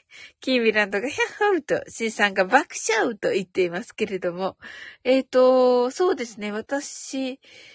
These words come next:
はね、えっと、一応二十三時から、あの、行くライブがあって、あるので、まあね、あの、ちょっとね、裏で頑張ります。<laughs> はい。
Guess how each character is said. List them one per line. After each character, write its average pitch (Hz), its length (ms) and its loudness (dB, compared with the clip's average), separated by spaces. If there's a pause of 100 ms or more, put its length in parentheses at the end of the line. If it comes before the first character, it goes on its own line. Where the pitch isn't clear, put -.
(400)
は 247 200 -2
ね、 240 320 -4
え 233 40 -4
っ - 40 -14
と、 262 100 -2
一 294 260 0
応 415 40 6
二 339 200 0
十 311 160 0
三 233 400 -6
時 180 260 -12
か 165 220 -4
ら、 170 180 -4 (320)
あ 190 80 -8
の、 185 200 -8
行 196 180 -16
く 262 120 -8
ラ 240 140 2
イ 233 60 2
ブ 220 120 -10
が 220 160 -4
あ 226 60 -6
っ - 60 -20 (380)
て、 202 380 -2
あ 240 100 -2
る 247 140 -2
の 196 160 -4
で、 226 420 0 (600)
ま 262 180 4
あ 226 60 2
ね、 180 320 -4
あ 185 100 -6
の、 180 380 -8
ち 285 100 -2
ょ - 20 -6
っ - 40 -8
と 165 160 0
ね、 185 280 -8 (760)
裏 403 240 8
で 247 100 6
頑 220 180 6
張 220 120 8
り 226 80 6
ま 220 100 2
す。 - 220 -6 (2250)
<laughs> - 640 -12
は 311 280 -2
い。 - 120 -10